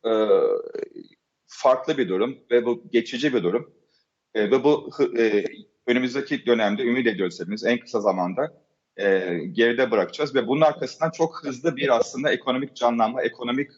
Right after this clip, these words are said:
hareketlenme başlayacak. E, bu bazda da ben öncelikle firmaların buna hazırlık yapmalarını, hazır olmalarını, e, her anlamda ürünler, ürün,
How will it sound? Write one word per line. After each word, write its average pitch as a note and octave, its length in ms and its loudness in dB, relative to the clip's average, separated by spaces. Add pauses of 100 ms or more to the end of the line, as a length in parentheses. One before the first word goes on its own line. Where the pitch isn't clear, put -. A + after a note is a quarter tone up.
hareketlenme A#2 800 0
başlayacak. - 580 -4 (520)
E, G#2 320 0
bu C#3+ 120 2
bazda D3 360 2
da C#3+ 120 0
ben C#3+ 160 -2 (260)
öncelikle C3 420 -2
firmaların B2+ 520 -2 (400)
buna C3 240 0
hazırlık B2+ 380 0
yapmalarını, G#2 600 -2 (200)
hazır A2+ 240 -4
olmalarını, F#2 560 -2 (200)
e, G2 160 -10 (100)
her A#2 160 2
anlamda G2 440 -2
ürünler, A2 560 -4
ürün, A2 380 -4